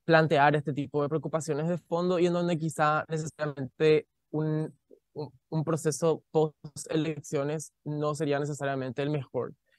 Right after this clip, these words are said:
Ahora, dicho eso, obviamente que, eh,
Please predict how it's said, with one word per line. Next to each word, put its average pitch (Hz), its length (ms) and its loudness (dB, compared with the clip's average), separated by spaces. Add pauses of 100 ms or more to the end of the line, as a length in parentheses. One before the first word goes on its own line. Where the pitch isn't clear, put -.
(320)
Ahora, 143 300 6
dicho 147 420 2
eso, 165 520 0 (640)
obviamente 160 840 6
que, 156 580 0
eh, 151 340 0